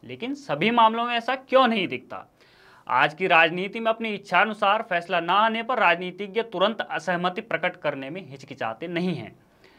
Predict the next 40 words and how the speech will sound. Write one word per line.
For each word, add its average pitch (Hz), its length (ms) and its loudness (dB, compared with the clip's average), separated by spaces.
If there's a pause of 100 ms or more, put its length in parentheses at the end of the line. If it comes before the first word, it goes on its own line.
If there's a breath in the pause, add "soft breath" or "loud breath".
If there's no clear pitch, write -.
(460 soft breath)
राहुल 147 260 4
गांधी 143 260 4
को 196 120 2
ही 202 100 6
देख 185 220 4
लीजिए, 180 440 -2 (160)
जब 139 200 -2
से 170 160 -4
सूरत 160 440 2
के 240 120 4
सेशन 208 340 -4
कोर्ट 208 240 2
ने 208 60 0
उन्हें 208 160 0
मानहानि 170 500 4
के 202 140 0
मामले 180 360 2
में 185 120 -4
दो 156 120 0
वर्ष 160 240 0
की 147 120 -8
सजा 147 300 2
सुनाई 202 360 0
है, 226 280 -2 (300 loud breath)
राहुल 165 360 4
गांधी 196 320 2
और 208 240 -4
पूरा 175 200 0
इकोसिस्टम 151 680 -4 (240)
न्यायपालिका 135 720 -2
को 180 300 -8 (140 loud breath)
अपने 175 220 -8
प्रतिद्वंदी 175 640 -2
के 175 160 -2
रूप 139 200 -4
में 214 140 -4
देखने 160 300 4
लग 123 200 -2
गया 101 160 -12
है। 107 220 -16